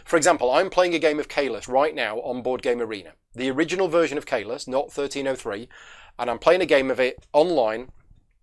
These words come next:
with Adam and Jill, uh, asynchronously, and I'm never gonna play Caylus again on Board Game Arena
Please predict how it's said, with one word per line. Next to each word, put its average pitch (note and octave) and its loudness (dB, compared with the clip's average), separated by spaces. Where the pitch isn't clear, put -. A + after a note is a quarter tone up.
with C3 -2
Adam D3+ 2
and C#3+ 0
Jill, A2+ -4
uh, A#2+ 0
asynchronously, B2+ -2
and D3 4
I'm F3 4
never D#3+ 6
gonna D#3+ 0
play C#3+ 2
Caylus C3 -2
again B2 0
on A#2 -4
Board A#2 -2
Game A2+ -4
Arena G2 -12